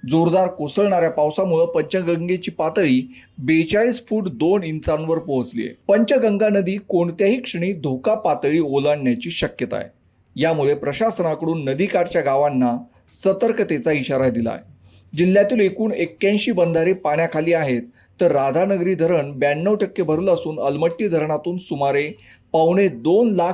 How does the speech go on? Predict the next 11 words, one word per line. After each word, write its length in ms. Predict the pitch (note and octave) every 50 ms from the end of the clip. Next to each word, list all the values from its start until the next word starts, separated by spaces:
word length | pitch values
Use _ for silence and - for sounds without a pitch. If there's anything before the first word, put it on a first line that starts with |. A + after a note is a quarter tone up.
| - -
इतका 320 | F3 D#3+ - - - E3+
पाण्याचा 520 | F3 F3 - D3+ C3+ C3 C3+ C3 - - D#3+
विसर्ग 560 | D3 B2+ B2 B2 - - C3 B2 A2+ C3 D3
सुरू 420 | - - - - C#3+ A#2+ A2+ G#2+
आहे. 80 | F2+ - - _ _ _ - - - _ _
कसबा 340 | - E3+ E3 - E3 G3 G3
बावडा 320 | F#3+ F3 E3 D#3+ E3 E3+
इथल्या 320 | F3 E3 D#3 D#3+ E3 E3+ E3
मार्गांवर 540 | D#3+ D3 C#3+ - - E3 E3 D#3+ D#3+ E3 E3+
पाणी 360 | E3 - D#3 D3 D#3+ F#3+ G#3+
आल्यानं 360 | G3 F3+ D3 C#3 C3+ C#3 C3+